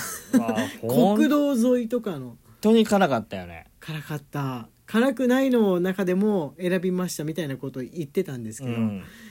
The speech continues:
Speaker 2: あの、監督が辛いのがちょっと苦手だから、結構あの、へきへきして、
Speaker 1: <laughs>
Speaker 2: へきへきしてて、中でもだから辛くないのは監督に食べてもらおうというふうにこうね、おすすめしつつ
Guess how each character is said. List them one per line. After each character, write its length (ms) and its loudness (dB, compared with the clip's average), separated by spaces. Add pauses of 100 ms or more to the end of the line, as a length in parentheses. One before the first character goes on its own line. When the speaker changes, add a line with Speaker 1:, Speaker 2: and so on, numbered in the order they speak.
(240)
Speaker 2:
あ 120 -6
の、 180 -8
監 320 -2
督 260 -4
が 120 2
辛 320 -2
い 100 -4
の 120 0
が 100 -6
ち 80 -8
ょ 40 -4
っ 20 -12
と 120 -12
苦 280 -8
手 100 -6
だ 140 -8
か 160 -12
ら、 260 -10 (680)
結 240 -6
構 180 -2
あ 80 -6
の、 240 -8
へ 180 -8
き 180 -4
へ 80 -2
き 160 -12
し 140 -4
て、 600 0
Speaker 1:
<laughs> 420 0
Speaker 2:
へ 100 6
き 180 2
へ 20 6
き 220 -4
し 20 0
て 140 2
て、 300 -2 (300)
中 300 2
で 80 4
も 140 2
だ 120 2
か 120 0
ら 240 0
辛 260 -4
く 220 -8
な 180 2
い 100 0
の 100 0
は 60 -4
監 200 -2
督 180 -4
に 80 -6
食 140 -2
べ 80 -6
て 100 -8
も 220 -8
ら 120 -8
お 80 -6
う 60 -10
と 80 -16
い 140 -10
う 20 -14
ふ 140 -12
う 80 -8
に 160 -16
こ 160 -14
う 40 -14
ね、 140 -14
お 100 -14
す 160 -10
す 140 -6
め 180 -6 (360)
し 100 -10
つ 180 -8
つ 480 -2